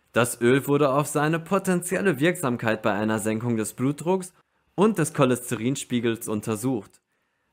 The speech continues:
Denn ein hoher Blutdruck und hoher Cholesterinspiegel stellen wichtige Risikofaktoren für eine gute Herzgesundheit dar. Gemäß einer Auswertung von zwei Studien,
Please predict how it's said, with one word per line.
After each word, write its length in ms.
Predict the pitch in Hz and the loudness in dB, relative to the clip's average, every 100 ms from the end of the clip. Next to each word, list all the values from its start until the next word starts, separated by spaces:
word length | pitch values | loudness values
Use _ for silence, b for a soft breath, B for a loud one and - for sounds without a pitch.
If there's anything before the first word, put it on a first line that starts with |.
| - | -2
Denn 200 | 110 113 | 0 4
ein 220 | 120 120 | 4 4
hoher 240 | 123 120 | 6 6
Blutdruck 480 | 113 143 165 180 175 | 6 2 2 0 2
und 240 | 160 170 147 | 0 0 0
hoher 240 | 165 160 | 4 4
Cholesterinspiegel 1040 | 156 151 143 - 120 143 160 - 120 131 131 | 2 -2 -2 -6 -4 -4 -4 -4 -2 -2 -4
stellen 460 | - 165 185 175 | -4 -2 0 2
wichtige 440 | 143 185 185 147 131 | 0 -2 -2 0 0
Risikofaktoren 1080 | 139 143 113 120 113 120 - 123 123 139 151 | 0 -2 -4 -4 -2 -4 -4 -2 0 -2 -4
für 180 | 160 | -2
eine 220 | 131 160 131 | 0 0 0
gute 320 | 147 190 147 | -2 0 -2
Herzgesundheit 880 | 123 147 - 120 104 98 101 95 95 | -2 -4 -4 -4 -2 -2 -4 -2 0
dar. 280 | 90 92 _ _ _ | 0 -4 _ _ _
Gemäß 440 | 113 135 135 175 - | -2 2 2 0 0
einer 280 | 131 120 | 0 2
Auswertung 640 | 147 190 - 123 123 151 165 | 2 0 -2 -4 -2 -4 -4
von 260 | 135 120 | -2 -2
zwei 340 | 120 - 165 185 | -2 -4 -4 -4
Studien, 600 | - 180 180 131 143 | -4 -2 -2 0 -2